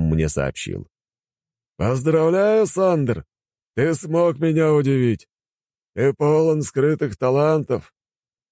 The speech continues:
Неужели для того, чтобы раскрыть некоторые из них, тебе необходимо было умереть? Не одобряю! Только теперь на твоем месте я бы не торопился возвращаться обратно.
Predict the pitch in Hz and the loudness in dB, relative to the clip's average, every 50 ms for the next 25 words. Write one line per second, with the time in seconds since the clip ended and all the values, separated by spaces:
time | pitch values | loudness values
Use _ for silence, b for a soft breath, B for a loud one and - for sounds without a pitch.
0 | _ _ _ _ - 117 139 147 156 139 151 160 156 156 160 147 147 151 127 147 | _ _ _ _ -4 -2 0 0 0 2 2 2 2 2 2 2 0 0 0 2
1 | 151 151 151 131 - 147 135 131 - 147 131 - - - 147 147 143 - - 131 | 2 2 2 0 0 -2 0 0 0 0 0 -2 -2 -2 0 0 -2 -2 -2 -2
2 | 135 131 - _ - 135 139 135 131 120 127 139 139 135 98 - _ _ _ _ | -2 -2 -2 _ 0 0 2 2 2 0 0 0 0 0 -2 -4 _ _ _ _
3 | _ _ _ _ - 170 165 175 170 170 180 170 160 - - 156 156 160 160 151 | _ _ _ _ -2 0 0 0 0 2 0 0 0 -2 -2 -2 0 0 0 0
4 | 151 143 131 147 143 143 139 135 127 120 117 107 104 95 90 - - _ _ _ | 0 0 0 2 2 2 2 2 0 0 0 0 0 -2 -4 -6 -10 _ _ _
5 | _ _ _ _ _ _ _ _ _ _ _ _ _ - 113 135 160 170 180 175 | _ _ _ _ _ _ _ _ _ _ _ _ _ -4 -2 0 2 2 2 2
6 | 170 165 151 131 139 127 113 113 101 95 87 78 76 71 - _ _ _ _ _ | 2 0 0 0 -2 -2 -2 -2 -2 -2 -2 -2 -4 -6 -8 _ _ _ _ _
7 | _ _ _ _ _ _ _ _ _ _ - 80 95 117 101 127 117 117 107 - | _ _ _ _ _ _ _ _ _ _ -4 -2 -2 0 0 -2 -2 -4 -4 -2
8 | 147 151 156 156 160 160 151 - 151 151 156 151 151 151 151 156 139 - - 147 | 0 0 0 0 0 -2 -2 0 0 2 2 0 0 0 0 0 0 -2 -2 0
9 | 147 143 143 139 143 139 139 139 117 139 135 - - - 175 170 160 135 107 147 | 0 0 2 2 0 0 0 0 0 0 0 -2 0 0 0 0 0 2 0 0
10 | 143 135 120 135 135 170 - 139 131 123 - - 110 123 120 113 131 139 131 120 | 0 0 0 0 0 0 0 0 -2 -2 -2 -2 -2 -2 -2 0 0 0 0 -2
11 | - _ _ 67 67 - | -4 _ _ -16 -16 -16